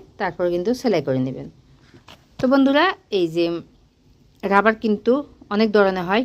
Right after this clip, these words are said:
কিছু রাবার আছে একেবারে লুজ, আবার কিছু রাবার আছে মিডিয়াম সাইজের, আবার অনেকগুলো অনেক হার্ড, ঠিক আছে? তো এই রাবারগুলো কিন্তু এক এক মাপে নিতে হয়, তা না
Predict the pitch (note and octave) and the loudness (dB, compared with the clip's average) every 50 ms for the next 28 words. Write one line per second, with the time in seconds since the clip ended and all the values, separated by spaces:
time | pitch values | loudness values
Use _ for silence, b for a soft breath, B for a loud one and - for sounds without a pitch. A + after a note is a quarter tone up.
0 | C4 - - G3+ - G3+ F#3+ F3+ F3 F#3 F#3 F#3 F#3 F3 - - B3+ C4 D#4+ E4+ | -4 -6 -8 -4 -2 0 0 0 0 0 -2 -2 -4 -6 -4 -2 -2 -2 -2 -4
1 | - b b b b b b b b b _ - A#3 A#3 - C#4 B3 B3+ C4 C4+ | -8 b b b b b b b b b _ -6 -6 -4 0 2 4 4 6 4
2 | B3+ B3+ C#4+ D#4+ D#4 - - F#3 F3+ F3 F3+ F3 - - G3+ F3+ - - - A3+ | 4 2 0 -2 -4 -8 -8 -4 -2 -2 -2 -4 -4 -6 -8 -8 -8 -6 -2 0
3 | A3+ G#3+ G#3 G#3 G#3 G3 F#3 F#3+ F#3 F#3 F3 E3+ - - B3+ C4 B3+ A3+ G3+ A3 | 2 4 4 4 2 2 0 0 -2 -2 -4 -4 -4 0 2 4 4 2 2 0
4 | A3 G#3 G#3 G#3 F#3+ F#3 A3+ A#3+ - F#3+ F#3+ G3+ G3+ G#3+ G#3 A#3+ B3+ A#3+ C4 C4+ | 0 -2 -2 -4 -4 -4 -4 -6 -4 -4 -4 -2 -2 0 0 0 0 0 0 0
5 | C#4+ C4 B3+ C#4 C4 - - - E3+ D3 C3 B2 _ - - A#3+ C4 B3+ A#3+ - | 2 2 2 0 -2 -6 -10 -8 -6 -6 -6 -8 _ -8 -4 -2 -2 -2 -2 -4
6 | - F#4+ G4 b b b b b b b b b b A#3+ A3 G#3 G#3 G3+ - - | -8 -12 -12 b b b b b b b b b b 4 6 6 6 4 2 -2
7 | - A#3 B3+ C4+ B3+ B3+ C#4+ C#4+ C#4 D4 D4+ C#4+ D4+ D4 C#4 C#4+ E4+ E4+ - - | -4 0 2 2 2 2 2 0 -2 -4 -4 -2 -2 -4 -2 -4 -4 -6 -6 -10
8 | - - - - - - - - - - - - - F#3+ F#3 - A3+ A3+ - A#3+ | -18 -20 -20 -20 -20 -20 -20 -20 -20 -20 -20 -10 -6 -4 -4 -2 -2 0 0 0
9 | A3+ A#3+ A3 G3 F#3 F3 F3 - E3+ D#3+ F#3+ B3 E4 F4 - - - - - - | 2 2 0 -2 -2 -2 -2 -2 -2 0 0 -2 -2 -4 -8 -18 -20 -12 -6 -4
10 | F#3 F#3 F3+ F3+ | -4 -2 -2 -2